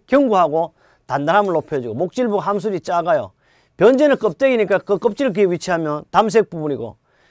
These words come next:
변재 부분 세포는 수액의 유통과 저장 역할을 합니다. 껍데기는. 그 다음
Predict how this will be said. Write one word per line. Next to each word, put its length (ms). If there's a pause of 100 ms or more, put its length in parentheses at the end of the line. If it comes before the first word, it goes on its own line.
(140)
변재 360
부분 200
세포는 360
수액의 420
유통과 480 (260)
저장 400
역할을 280
합니다. 160
껍데기는. 480
그 100
다음 240